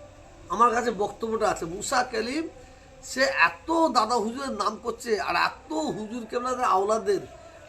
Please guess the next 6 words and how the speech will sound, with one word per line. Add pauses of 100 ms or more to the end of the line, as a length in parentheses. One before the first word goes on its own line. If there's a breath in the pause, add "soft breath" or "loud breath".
(120)
এত
বদনাম (120)
করছে,
এত
বদনাম
করছে।